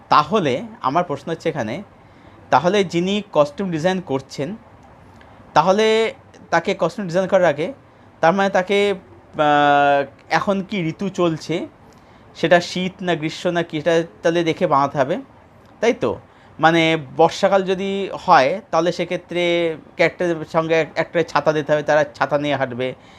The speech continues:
তার মানে এখন যেহেতু গরমকাল, তার মানে এখন চরিত্র ক্যারেক্টারগুলোকে, আহ, স্যান্ডো গেঞ্জি, হাফ প্যান্ট পরে রাখতে হবে, তাই তো? আচ্ছা, নেক্সট হচ্ছে আপনাদের, আমি দেখেছি এই রিভিউয়ারদের আর কি, এই, এই, আহ, নিউজ পেপারের কথা আমি বলছি, এদের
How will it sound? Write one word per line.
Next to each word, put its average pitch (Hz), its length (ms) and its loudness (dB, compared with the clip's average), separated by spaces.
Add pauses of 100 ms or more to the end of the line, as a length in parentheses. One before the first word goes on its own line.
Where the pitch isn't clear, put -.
(320)
তার 185 140 6
মানে 202 180 0
এখন 196 240 0
যেহেতু 196 220 -2
গরমকাল, 170 500 0
তার 165 120 0
মানে 175 140 -2
এখন 175 100 0
চরিত্র 170 280 -4
ক্যারেক্টারগুলোকে, 170 800 -2 (440)
আহ, 139 260 6 (100)
স্যান্ডো 185 280 2
গেঞ্জি, 185 160 -2
হাফ 165 140 0
প্যান্ট 170 180 -4
পরে 170 140 0
রাখতে 151 280 0
হবে, 147 160 -2 (360)
তাই 220 140 0
তো? 101 220 -8 (300)
আচ্ছা, - 320 -12 (720)
নেক্সট 214 340 2
হচ্ছে 170 340 -2 (1000)
আপনাদের, 156 440 2
আমি 151 100 -2
দেখেছি 147 300 -2
এই 127 560 -6
রিভিউয়ারদের 139 500 2
আর 110 100 0
কি, 135 120 -10
এই, 143 320 -4
এই, 151 120 -2
আহ, 135 260 -8 (380)
নিউজ 143 220 -2
পেপারের 143 340 0
কথা 139 180 -2
আমি 151 100 -2
বলছি, 113 400 -6 (640)
এদের 185 360 4